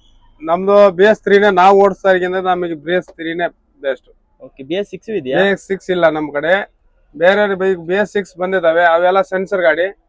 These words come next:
Speaker 1: ನಮಗೆ ಬಿ ಎಸ್ ತ್ರೀನೇ ಬೆಸ್ಟ್.
Speaker 2: ಬಿ ಎಸ್ ತ್ರೀ?
Speaker 1: ಬಿ ಎಸ್ ತ್ರೀನೇ ಬೆಸ್ಟ್. ನಾವು ಓಡಿಸ್ತಾ ಇರೋದು ಬಿ ಎಸ್ ತ್ರೀನೇ, ಬಿ ಎಸ್ ತ್ರೀನೇ ಬೆಸ್ಟ್.
Speaker 2: ಇದಕ್ಕೇನ್ ಲಾಕ್ ಇಲ್ಲ ಅಲ್ವಾ?
Speaker 1: ಲಾಕ್ ಇಲ್ಲ.
Speaker 2: ಲಾಕ್ ಇಲ್ಲ.
Speaker 1: ಒನ್ ಟ್ವೆಂಟಿ ಇದೆ, ಒನ್ ಟ್ವೆಂಟಿನೇ ಹೋಗುತ್ತೆ.
Speaker 2: ಎಷ್ಟು ಮಟ್ಟ ಹೊಡಿತೀರಾ ನೀವು?
Speaker 1: ನಾವು ಒನ್ ಟ್ವೆಂಟಿ ಮಟ್ಟ ನೋಡಿದ್ದೀವಿ.
Speaker 2: ಒನ್ ಟ್ವೆಂಟಿ?
Speaker 1: ಹಾ.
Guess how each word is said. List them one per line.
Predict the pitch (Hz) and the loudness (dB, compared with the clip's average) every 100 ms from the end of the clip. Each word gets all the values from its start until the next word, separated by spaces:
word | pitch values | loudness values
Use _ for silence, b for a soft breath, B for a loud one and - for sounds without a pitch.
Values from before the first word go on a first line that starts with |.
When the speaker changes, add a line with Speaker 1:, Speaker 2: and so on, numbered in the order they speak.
| _ _ _ - | _ _ _ -6
Speaker 1:
ನಮಗೆ | 185 196 | -2 -2
ಬಿ | 170 202 | 0 0
ಎಸ್ | 220 - | 0 0
ತ್ರೀನೇ | 190 214 | -2 -2
ಬೆಸ್ಟ್. | 208 190 - 135 _ _ | -2 -4 -4 -18 _ _
Speaker 2:
ಬಿ | 156 | -6
ಎಸ್ | 170 _ | -6 _
ತ್ರೀ? | 143 127 _ | -14 -14 _
Speaker 1:
ಬಿ | 170 | -2
ಎಸ್ | 180 170 | 0 0
ತ್ರೀನೇ | 156 160 170 | -8 -10 -8
ಬೆಸ್ಟ್. | 147 - 120 - | -10 -14 -20 -6
ನಾವು | 147 165 | -2 0
ಓಡಿಸ್ತಾ | 170 170 180 | 0 0 -2
ಇರೋದು | 185 151 | -2 -4
ಬಿ | 170 | -4
ಎಸ್ | 180 | -4
ತ್ರೀನೇ, | 170 180 196 | -6 -8 -8
ಬಿ | 170 | -4
ಎಸ್ | 170 - | -4 -4
ತ್ರೀನೇ | 160 175 | -10 -6
ಬೆಸ್ಟ್. | 190 175 _ _ - | -4 -4 _ _ -10
Speaker 2:
ಇದಕ್ಕೇನ್ | 170 196 220 202 | -10 -8 -10 -4
ಲಾಕ್ | 170 196 | -4 -4
ಇಲ್ಲ | 208 156 | -8 -6
ಅಲ್ವಾ? | 123 113 117 _ 147 | -8 -12 -16 _ -2
Speaker 1:
ಲಾಕ್ | 175 180 165 | 2 2 0
ಇಲ್ಲ. | 120 - _ _ 127 | -6 -8 _ _ -14
Speaker 2:
ಲಾಕ್ | 135 _ | -14 _
ಇಲ್ಲ. | 127 110 110 _ - | -20 -20 -20 _ -8
Speaker 1:
ಒನ್ | 156 180 | -6 -2
ಟ್ವೆಂಟಿ | 185 180 185 | -2 0 0
ಇದೆ, | 190 | 0
ಒನ್ | 190 175 | 0 -2
ಟ್ವೆಂಟಿನೇ | 175 165 180 202 | -4 -4 -4 -2
ಹೋಗುತ್ತೆ. | 180 143 127 - _ _ _ _ - | -2 -4 -12 -20 _ _ _ _ -14
Speaker 2:
ಎಷ್ಟು | 170 220 | -12 -10
ಮಟ್ಟ | 208 180 | -8 -8
ಹೊಡಿತೀರಾ | 156 143 143 | -8 -10 -12
ನೀವು? | 147 139 | -12 -4
Speaker 1:
ನಾವು | 175 | -2
ಒನ್ | 185 185 | -2 -2
ಟ್ವೆಂಟಿ | 185 175 | -2 -4
ಮಟ್ಟ | 170 170 | -6 -6
ನೋಡಿದ್ದೀವಿ. | 190 160 135 123 120 _ _ _ 143 | -6 -6 -8 -14 -18 _ _ _ -20
Speaker 2:
ಒನ್ | 143 | -20
ಟ್ವೆಂಟಿ? | - 151 147 143 127 | -16 -14 -12 -12 -14
Speaker 1:
ಹಾ. | _ 151 139 | _ -16 -14